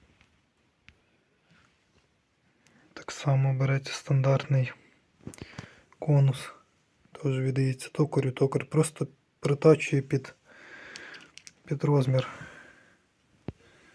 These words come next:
Під розмір, щоб воно сюди встало.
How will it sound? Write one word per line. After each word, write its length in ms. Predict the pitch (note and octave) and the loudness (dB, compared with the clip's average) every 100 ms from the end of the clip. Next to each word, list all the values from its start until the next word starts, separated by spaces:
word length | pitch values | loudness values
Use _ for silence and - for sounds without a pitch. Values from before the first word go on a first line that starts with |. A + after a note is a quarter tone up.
| _ _ _ _ _ _ _ _ _ _ _ _ _ _ _ _ _ _ _ | _ _ _ _ _ _ _ _ _ _ _ _ _ _ _ _ _ _ _
Під 200 | - - | -20 -6
розмір, 320 | D3+ C3+ C3+ B2+ | -4 0 -2 -4
щоб 220 | - C3+ | -4 -2
воно 160 | C3+ | -2
сюди 240 | B2+ C#3+ C#3 | -4 -4 -4
встало. 460 | - - C3 B2+ | -4 -4 -2 -2